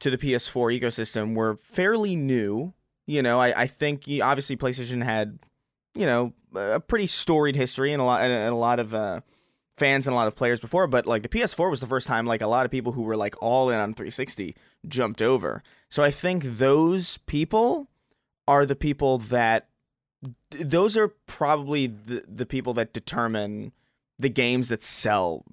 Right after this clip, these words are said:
particularly well. So a lot of games that were new on P S four are probably the ones that are going to start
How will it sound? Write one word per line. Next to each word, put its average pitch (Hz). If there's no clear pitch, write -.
particularly 104
well. 98
So 165
a 151
lot 156
of 156
games 151
that 139
were 131
new 117
on 131
P 127
S -
four 110
are 104
probably 127
the 120
ones 113
that 107
are 107
going 107
to 104
start -